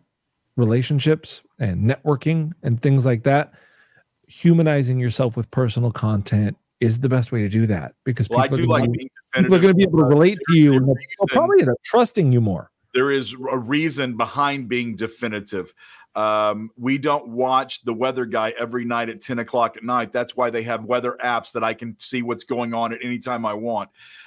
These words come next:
Speaker 1: Mm-hmm.
Speaker 2: Um, there is a definitive, and if you are that person that that's all you do, you are paying for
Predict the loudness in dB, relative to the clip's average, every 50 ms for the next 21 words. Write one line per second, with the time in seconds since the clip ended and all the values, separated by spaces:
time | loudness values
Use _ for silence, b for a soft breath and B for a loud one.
0 | B B 2 4 4 4 4 2 0 -2 -4 -12 _ _ _ -2 -2 -2 0 -2
1 | -2 0 0 -2 -4 -4 -6 -8 -8 -8 -8 -18 -8 -6 -4 -4 -4 -2 -2 -4
2 | -4 -4 -10 _ _ _ _ _ _ _ _ -10 -8 -6 -6 -6 -6 -6 -6 -8
3 | -12 -16 _ -6 -4 -4 -4 -4 -8 -10 -6 -6 -6 -4 -2 0 0 0 0 -2
4 | -2 -4 -4 -6 -10 _ _ -8 -6 -6 -4 -6 -6 -6 -6 -6 -8 b b b
5 | b b _ -10 -10 -6 _ -4 -4 -4 -6 -10 -6 -2 -2 0 0 -2 -4 -6
6 | -8 -8 -8 -6 -4 -4 -4 -4 -4 -6 -8 -10 -14 _ _ _ _ _ _ _
7 | _ -6 -4 -2 0 0 0 -2 -4 -10 -14 -8 -6 -4 -4 -4 -4 -6 -6 -8
8 | -10 -12 -14 _ _ _ _ _ -20 -14 -6 -4 -2 0 0 0 0 0 0 -2
9 | -4 -6